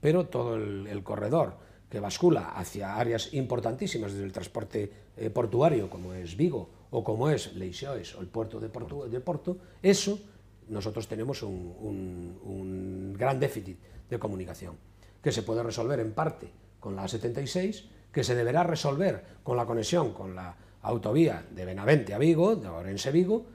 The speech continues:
que esa puede ser a través de comunicación, a través de Galicia, eh, por la autovía setenta y seis, cuando se ejecute, hasta La Rúa y de La Rúa, eh, a La Gudiña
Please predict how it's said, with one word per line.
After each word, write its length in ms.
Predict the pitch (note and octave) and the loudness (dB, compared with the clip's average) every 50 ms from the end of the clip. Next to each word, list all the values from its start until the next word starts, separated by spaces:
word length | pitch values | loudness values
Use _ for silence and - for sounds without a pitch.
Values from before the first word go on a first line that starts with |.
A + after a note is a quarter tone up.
| - - - - - - | -20 -20 -20 -20 -20 -8
que 120 | - C3 | -6 -4
esa 280 | B2+ - - - - - - - - - - - - - | -4 -4 -4 -8 -10 -14 -20 -20 -20 -20 -20 -20 -20 -14
puede 220 | - G#2+ G#2 G2+ | -10 -8 -6 -4
ser 180 | - E3 F#3 F3+ | 2 2 2 2
a 100 | A#2+ F#2 | 2 -2
través 260 | - - G2+ B2 A2 | -4 -2 0 2 2
de 80 | A2 G#2 | 2 0
comunicación, 720 | A2+ G#2+ G#2+ G#2+ A2+ G#2+ A2 G#2+ - F3 E3+ C3+ G2 E2+ - - | 0 0 2 0 2 0 0 2 4 4 4 4 0 -4 -8 -8
a 100 | - G2 | -10 -8
través 300 | F#2+ - F#2 A2+ C3+ A2 | -6 -2 0 0 2 2
de 60 | G#2+ G#2+ | 2 0
Galicia, 600 | A2+ C3 E3+ G3 - - G#3+ A3+ B3+ C#4 - - - - - - | 2 2 2 2 2 2 2 2 2 0 -4 -14 -20 -20 -18 -10
eh, 100 | - - | -10 -10
por 520 | F3 - G2 F#2+ G2 G2 F#2+ F2+ F#2 - - - - - G2+ G2+ | -8 -8 -10 -10 -8 -8 -10 -12 -14 -18 -20 -20 -16 -14 -10 -8
la 100 | G2 G2+ | -6 -6
autovía 380 | F#2+ F#2 - G2+ A2+ B2+ B2 | -4 -2 0 0 2 2 2
setenta 320 | A2 C3 B2 C3 B2 A#2+ B2+ | 2 2 0 0 0 0 -2
y 60 | A#2+ | 0
seis, 340 | - F3 F3 D3+ - - - | 2 4 2 2 2 -2 -8
cuando 240 | - F#2 F#2 F2+ E2+ | -12 -14 -14 -14 -12
se 180 | - G2+ F#2+ F#2 | -12 -10 -10 -8
ejecute, 500 | F2+ - G#2+ G2 F3+ F3+ - A2 F#2 - - - - - | -6 -6 -2 -2 -2 -2 -2 -8 -10 -10 -16 -20 -20 -10
hasta 520 | - G#2+ G#2 - - - G#2+ G#2 G2+ G2+ G2+ | -4 -4 -2 -2 -2 -4 -4 -4 -4 -6 -4
La 120 | G2+ G#2 | -2 2
Rúa 260 | A2 C#3+ F#3 G3 C3+ | 6 8 8 8 8
y 80 | G2+ - | 4 0
de 80 | - F2 | -6 -6
La 100 | F2+ F#2+ | -8 -6
Rúa, 320 | G2 A#2+ C3 A#2 F2+ - - - - - - - - | -6 -4 -4 -4 -6 -8 -14 -20 -20 -20 -20 -20 -12
eh, 120 | A2 A2 A2+ | -8 -6 -4
a 100 | A2+ A2 | -2 0
La 80 | A2 A2+ | 2 2
Gudiña 480 | A#2+ C#3+ E3 G3+ G#3 F#3 F#3 A3 - | 4 4 4 6 6 4 2 2 -2